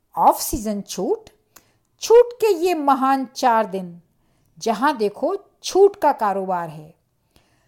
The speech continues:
सत्तर प्रतिशत खर्च की नहीं, तीस प्रतिशत छूट बड़ी होती है। जो छूट नहीं देता, वो लोगों की निगाह में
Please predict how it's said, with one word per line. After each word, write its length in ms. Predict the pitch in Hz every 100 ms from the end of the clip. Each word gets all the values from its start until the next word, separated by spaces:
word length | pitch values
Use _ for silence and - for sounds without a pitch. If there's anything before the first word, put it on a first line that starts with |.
| _
सत्तर 480 | - - 320 - 415
प्रतिशत 520 | 440 359 - - 381 - -
खर्च 300 | - 294 302
की 160 | - 339
नहीं, 420 | 285 311 339 220 - _ _ _
तीस 260 | 349 392 403
प्रतिशत 540 | - 285 262 330 330 _
छूट 320 | - - 370 320
बड़ी 280 | 240 233
होती 440 | 220 202 196 202 180
है। 220 | 180 175 _ _ _ _
जो 240 | 170 240 294
छूट 500 | 294 - 214 277 -
नहीं 280 | 220 208 240
देता, 460 | 196 175 220 320 - _ _ _ -
वो 160 | 277
लोगों 440 | 359 269 233 254 311
की 180 | 339 339
निगाह 420 | 262 214 220 226
में 180 | 277